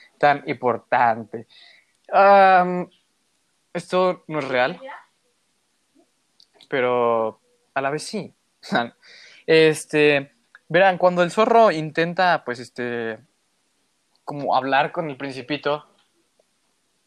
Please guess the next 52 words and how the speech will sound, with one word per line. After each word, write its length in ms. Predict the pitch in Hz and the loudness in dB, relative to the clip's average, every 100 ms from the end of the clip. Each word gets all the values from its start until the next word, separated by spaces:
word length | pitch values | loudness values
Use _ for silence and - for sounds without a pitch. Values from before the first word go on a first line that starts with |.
| _ _ _ | _ _ _
eh, 760 | 156 151 151 151 156 151 151 151 | -4 -2 -2 -2 -4 -4 -4 -6
le 160 | 165 160 | 0 0
dice 300 | 208 202 214 | 0 -2 -4
que, 360 | 170 170 165 - | -4 -4 -4 -8
que, 100 | 180 | -8
que 100 | 185 | -4
necesita 280 | 190 196 220 | -4 -4 -4
domesticarlo, 640 | 220 233 - 302 185 120 | -4 -8 -4 -2 0 -2
porque 180 | 123 147 | 0 -2
así 380 | 151 185 185 - | 0 -2 -2 -2
el 220 | 151 143 | 0 0
zorro 240 | 160 160 | 0 0
ya 120 | 175 160 | 0 -2
no 120 | 156 | -2
va 80 | 151 | -2
a 20 | |
ser 120 | 151 | -2
igual 240 | 139 143 | -2 0
a 220 | 143 120 - _ - | 0 -2 -8 _ 0
todos 240 | 131 143 | 2 2
los 80 | 139 | 0
zorros 200 | 139 143 | -2 -4
que 60 | 127 | -4
están 160 | 143 | -6
en 60 | 147 | -4
el 120 | 135 | -4
planeta, 480 | 135 143 151 185 190 _ _ - | -2 -2 0 -2 -2 _ _ -4
y 60 | 156 | 0
el 80 | 147 | 0
principito 440 | 156 156 175 170 | 0 0 -2 0
ya 120 | 170 | 2
no 80 | 156 | 4
va 80 | 165 | 2
a 40 | |
ser 120 | 156 151 | 2 -2
como 160 | 151 | -2
un 100 | 147 | -2
simple 300 | 139 139 143 | -4 -6 -6
niño 280 | 143 139 131 | -6 -4 -4
para, 380 | 127 113 98 - _ _ _ _ | 0 0 0 -6 _ _ _ _
para 200 | 127 120 | 2 2
el 80 | 120 | 2
zorro, 320 | 135 127 120 | 0 0 -2
como 280 | - 110 104 | -6 -16 -4
todos 280 | - 135 139 | 0 2 0
los 120 | 127 | -4
niños 200 | 131 123 | -8 -10
que 60 | 127 | -8
están 220 | 120 123 | -8 -6
en 80 | 127 | -8
el 80 | 123 | -6
planeta. 440 | 151 196 180 165 | -4 -4 -4 -6